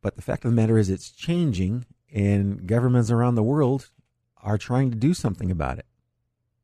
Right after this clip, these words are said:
What does that mean? It means they're gonna spend money on it. What does that mean?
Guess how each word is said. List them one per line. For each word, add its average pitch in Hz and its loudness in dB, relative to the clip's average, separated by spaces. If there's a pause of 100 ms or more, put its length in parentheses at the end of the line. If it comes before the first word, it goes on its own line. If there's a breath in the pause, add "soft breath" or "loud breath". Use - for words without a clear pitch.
(260)
What 95 -8
does 104 -2
that 135 0
mean? 156 -2 (480)
It - -8
means 143 0
they're 165 -2
gonna 156 2
spend 165 -2
money 165 0
on 80 -2
it. 67 -12 (1300)
What 98 -2
does 120 -2
that 160 -2
mean? - -12